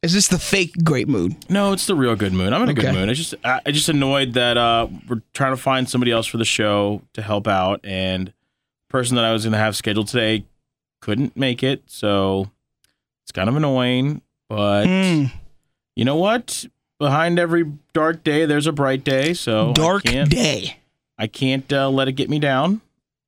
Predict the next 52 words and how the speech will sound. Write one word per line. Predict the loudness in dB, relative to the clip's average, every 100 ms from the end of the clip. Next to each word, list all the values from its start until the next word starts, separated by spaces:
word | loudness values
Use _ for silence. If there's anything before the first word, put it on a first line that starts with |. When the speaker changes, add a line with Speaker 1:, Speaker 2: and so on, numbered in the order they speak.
| -4
Speaker 2:
Uh, | 0 2 2 2
other | 0 2
than | 2 2
that, | 2 2 0 0
I | 0
got | 0 0
Max | 0 0 -2
this | -8 -6 -2
week. | 0 0
I'm |
gonna | 0
be | 2
going | 2 0
to |
Tampa | -2 -2 -2 0
this | -2 0
weekend | -2 0 0 0
for | -2 0
Gasparilla. | 0 0 -2 0 2 2 0 -4 _ _ _ _ _ -4
So | 0
if | 0
you |
see | 0 2 2
me, | 0
say | 0 0
what's | 0 0
up, | 0 0
say | 0 0
hi. | 2 2 2 0
I | -4
can't | -4 -2 0
wait. | 2 2 0
It's | 0
one | 0 2
of |
my | 0
fa-, | -2 -4 -2 0
all-time | 0 0 0 -2
favorite | -2 -2 0
events | 0 0 -2 -4
ever. | -2 0 2 0 -2 _ _ _ _ _ _ _ -2
And, | 0 2 2 2
uh, | 2 2 0 -2 -2
other | 0 0
than | 2
that, | 0 0
just | -2 -6 -2
chilling | 0 2 2
like | 2
a | 0
straight | 0 0
villain. | 2 2 2 0